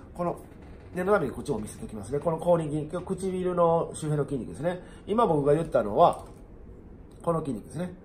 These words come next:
こういう筋肉、こういう筋肉ですね。こういう筋肉が、こう下がってきて、頬が、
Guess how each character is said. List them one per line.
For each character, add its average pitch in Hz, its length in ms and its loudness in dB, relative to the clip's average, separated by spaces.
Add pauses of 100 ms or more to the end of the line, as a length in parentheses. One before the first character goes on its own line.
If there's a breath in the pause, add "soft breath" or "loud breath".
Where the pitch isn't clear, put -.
(360)
こ 170 220 -2
う 165 60 2
い 160 60 0
う 156 140 -2
筋 147 140 -6
肉、 - 340 -8 (600)
こ 165 140 -2
う 160 40 2
い 151 80 0
う 147 40 -2
筋 143 160 -4
肉 95 100 -8
で 90 60 -14
す - 60 -12
ね。 165 160 -10 (440)
こ 233 140 -2
う 240 40 2
い 240 80 0
う 220 60 -6
筋 233 140 -2
肉 220 220 0
が、 233 280 2 (440 loud breath)
こ 156 140 0
う 147 40 2
下 202 220 6
が 196 120 10
っ 190 140 -2
て 175 140 -4
き - 100 -6
て、 - 140 0
頬 196 320 2
が、 120 120 2